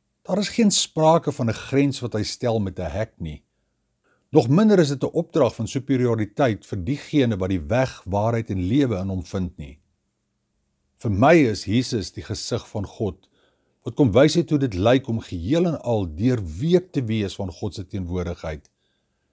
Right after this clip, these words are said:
en wat dit beteken om geskape te wees as beeld en gelykenis van God. Richard Rohr skryf, "It is not about believing in Jesus as a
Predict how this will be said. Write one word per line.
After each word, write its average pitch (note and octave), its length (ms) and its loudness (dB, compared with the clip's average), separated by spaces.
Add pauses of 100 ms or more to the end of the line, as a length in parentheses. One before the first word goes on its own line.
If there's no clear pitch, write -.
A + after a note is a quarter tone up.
en A2+ 80 -2
wat C#3 140 6
dit F3 120 2
beteken F3+ 480 0
om D#3+ 100 -2
geskape C#3+ 600 -2
te A#2 140 -8
wees F#2+ 380 -2 (500)
as D#2+ 80 -10
beeld A2 480 2
en G2 80 -4
gelykenis G#2+ 640 -2
van F#2 160 -10
God. - 480 -12 (1040)
Richard A2+ 340 0
Rohr D#3 220 8
skryf, A#2+ 500 0 (720)
"It F#3+ 120 -6
is F3+ 120 -2
not F#3 220 8
about D3+ 360 4
believing A#2+ 520 4
in G2 100 -2
Jesus G2+ 500 -4
as - 180 -12
a F2+ 40 -12